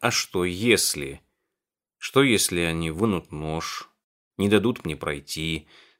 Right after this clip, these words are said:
начнут бить, ограбят? Я знал этот угол на мосту,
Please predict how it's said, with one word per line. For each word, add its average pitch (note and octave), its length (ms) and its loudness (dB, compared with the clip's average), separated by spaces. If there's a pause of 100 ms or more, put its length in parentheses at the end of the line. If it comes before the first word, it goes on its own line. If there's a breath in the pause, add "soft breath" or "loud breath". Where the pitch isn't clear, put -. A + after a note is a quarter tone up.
(120)
начнут G2+ 360 0
бить, E2 760 -6 (280)
ограбят? F#2 800 2 (1600)
Я C3+ 200 0
знал C#3 420 2
этот G2 360 -2
угол F2 300 -2
на E2 100 -2
мосту, D#2+ 560 -4